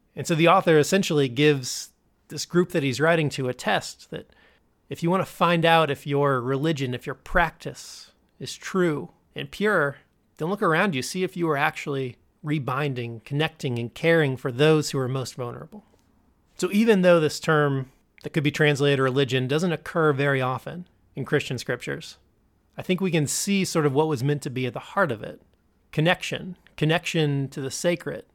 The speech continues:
and then connection to others. A connection that rebinds, that heals, that religaments ourselves together to one another and to God.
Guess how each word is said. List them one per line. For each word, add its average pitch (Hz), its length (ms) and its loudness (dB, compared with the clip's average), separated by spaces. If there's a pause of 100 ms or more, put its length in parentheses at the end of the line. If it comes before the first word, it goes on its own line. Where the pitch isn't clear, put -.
(360)
and 139 100 -2
then 175 80 0
connection 175 460 0
to 139 160 -2
others. 143 560 -6 (520)
A - 40 -20
connection 170 380 0
that 147 100 0
rebinds, 147 680 0
that 127 160 -8
heals, 147 580 -4
that 143 140 -8
religaments 143 880 -2
ourselves 135 640 -6
together 143 640 0 (560)
to 156 100 -2
one 151 140 2
another 143 380 0
and 120 140 -6
to 131 100 -12
God. 151 400 -6